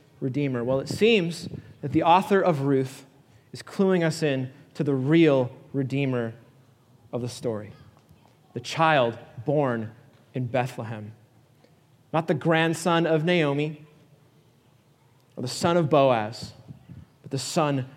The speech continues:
of Man, the living God made flesh, the Savior of the world, who, like his ancient mother Ruth, stepped into our humanity, all that we might be restored. The King of Heaven,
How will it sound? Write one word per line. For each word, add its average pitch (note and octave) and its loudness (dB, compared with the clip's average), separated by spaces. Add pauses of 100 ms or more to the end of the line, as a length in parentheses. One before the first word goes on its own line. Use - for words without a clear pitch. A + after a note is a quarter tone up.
(120)
of A2 -6
Man, A2+ -8 (760)
the C#3+ -2
living C#3+ 0
God A#2 -2 (280)
made B2 -2 (140)
flesh, - -10 (560)
the C#3 -10
Savior F3+ 6
of D#3+ 4
the D#3+ 6
world, D3+ 4
who, F#3 4 (140)
like F3 6
his F3+ 2
ancient F#3+ 2
mother F3+ 4 (120)
Ruth, F#3 6
stepped F#3+ 2
into F3 4
our E3 6
humanity, D#3+ -2 (260)
all D#3+ 4
that D#3+ 0
we E3 0
might D3+ 0
be D3 0
restored. - -10 (1000)
The D#3+ -4
King A#3 4
of G3 4
Heaven, F#3+ 2